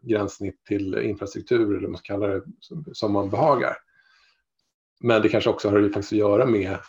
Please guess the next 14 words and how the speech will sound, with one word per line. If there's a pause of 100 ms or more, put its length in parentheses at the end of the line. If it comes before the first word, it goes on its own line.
(540)
vad
det
finns
för
typ
av,
av
pengar
att
tjäna (320)
i
de
olika, (680)
eh,